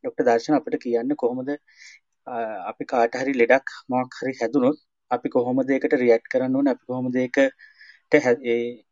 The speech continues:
ඒ ප්‍රශ්නේදී අපි කොහොමද ක්‍රියාත්මක වෙන්න ඕනේ? ලංකාවේ හෙල්ත් සිස්ටම් එක මොන වගේද හැදිලා තියෙන්නේ?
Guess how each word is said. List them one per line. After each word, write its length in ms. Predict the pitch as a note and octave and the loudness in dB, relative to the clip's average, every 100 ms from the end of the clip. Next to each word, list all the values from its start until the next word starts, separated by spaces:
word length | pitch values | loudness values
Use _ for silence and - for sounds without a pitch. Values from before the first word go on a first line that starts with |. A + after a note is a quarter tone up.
| _ - | _ -4
ඒ 80 | B2 | 0
ප්‍රශ්නේදී 460 | A#2+ A2 - C#3 | 4 2 2 4
අපි 140 | C#3 C3 | 4 4
කොහොමද 400 | B2 - B2+ C3+ D#3 | -6 -4 2 4 4
ක්‍රියාත්මක 500 | B2+ B2+ B2+ D3 D3 | 6 4 4 0 0
වෙන්න 260 | C3+ C#3 C3+ | 0 0 0
ඕනේ? 200 | C#3 D3 | 0 0
ලංකාවේ 340 | A#2+ A#2 C3 B2+ | 0 0 -2 0
හෙල්ත් 160 | B2 | -4
සිස්ටම් 460 | - A#2 - - D4 | -6 -10 -2 2 4
එක 80 | - | 2
මොන 140 | D3+ C#3+ | 2 4
වගේද 260 | C#3+ C#3+ | 4 2
හැදිලා 300 | C#3 C3+ C#3 | 0 0 2
තියෙන්නේ? 340 | D3 C#3+ D#3+ | 2 2 0